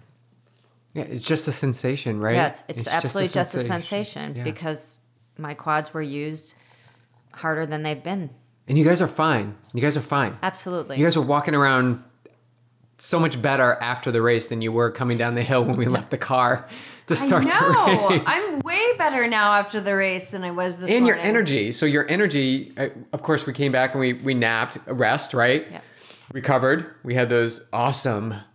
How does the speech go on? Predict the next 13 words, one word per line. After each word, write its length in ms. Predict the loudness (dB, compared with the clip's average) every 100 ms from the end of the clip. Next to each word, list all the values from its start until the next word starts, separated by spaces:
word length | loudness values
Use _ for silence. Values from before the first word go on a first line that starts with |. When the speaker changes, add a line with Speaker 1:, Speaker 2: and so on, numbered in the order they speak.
| _ _ _ _ _ -10
Speaker 1:
vegan 360 | -6 -6 -6
burritos 760 | -2 0 0 2 0 -2 -4 -4
at 80 | 0
Speaker 2:
Oh, 300 | 4 4 4
at 80 | 2
Speaker 1:
Eve. 100 | 2
Speaker 2:
Eve. 420 | 4 2 0 -2
Oh, 140 | 0 2
my 180 | 0
God. 400 | 0 0 0 0 -6 -4
Those 300 | -2 -2 -6
were 100 | -6
so 840 | -4 -6 -2 2 4 4 4 2